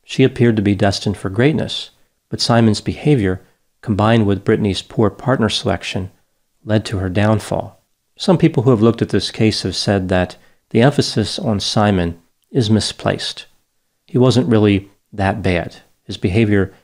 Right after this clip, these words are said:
did not lead to all this destruction. Brittany was an adult. She had enough money to hire proper advisors. She was responsible for her own behavior,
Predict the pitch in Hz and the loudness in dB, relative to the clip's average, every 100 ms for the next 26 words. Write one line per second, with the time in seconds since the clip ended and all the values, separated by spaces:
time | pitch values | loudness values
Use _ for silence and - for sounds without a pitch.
0 | _ - 101 98 - 98 92 - - 92 | _ -6 0 0 0 0 -2 -4 -2 -2
1 | 92 107 92 92 - - - 113 92 - | -2 -4 -4 -4 -8 -10 -6 -2 -2 -6
2 | - - _ _ _ _ _ _ _ - | -10 -12 _ _ _ _ _ _ _ 0
3 | 113 110 101 - 90 85 110 107 107 101 | 2 4 2 0 -4 -2 0 2 2 0
4 | - _ _ _ - 110 101 98 95 - | -12 _ _ _ -4 0 2 0 -2 0
5 | 101 104 95 - 101 95 92 98 90 98 | 2 2 0 -2 0 0 0 -4 -4 -6
6 | 90 95 92 101 - 98 98 - _ _ | -6 -2 0 0 0 -4 -4 -12 _ _
7 | _ _ - 117 113 117 - - 113 127 | _ _ -2 0 2 0 -2 -2 -2 -2
8 | 110 101 98 _ _ _ - 113 107 117 | -2 -2 -4 _ _ _ -4 -2 0 2
9 | 113 107 85 120 123 95 92 | 2 2 2 2 2 2 -2